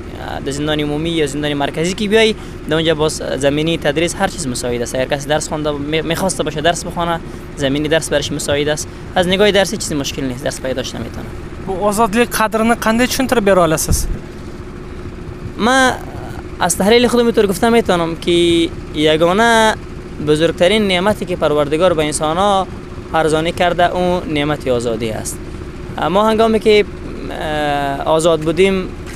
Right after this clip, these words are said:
Speaker 1: یا قبل از اسارت خود، اه، قدری آفتاب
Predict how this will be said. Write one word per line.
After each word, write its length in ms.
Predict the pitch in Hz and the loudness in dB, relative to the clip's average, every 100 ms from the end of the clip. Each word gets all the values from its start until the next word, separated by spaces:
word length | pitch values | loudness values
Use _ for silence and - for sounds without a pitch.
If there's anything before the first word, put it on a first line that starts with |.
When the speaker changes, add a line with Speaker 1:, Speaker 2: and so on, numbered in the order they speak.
| - | -4
Speaker 1:
یا 100 | 147 | -2
قبل 300 | - 170 165 | 0 0 2
از 80 | 165 | 4
اسارت 480 | 156 156 165 165 175 | 4 4 2 0 -2
خود، 200 | 180 175 - - - - - | -2 -2 -6 -12 -12 -10 -4
اه، 420 | 151 143 143 147 147 - - - - | 0 0 0 -2 -4 -6 -8 -12 -2
قدری 340 | 247 220 220 214 | 0 4 6 6
آفتاب 600 | 175 - - 214 196 | 4 2 2 4 4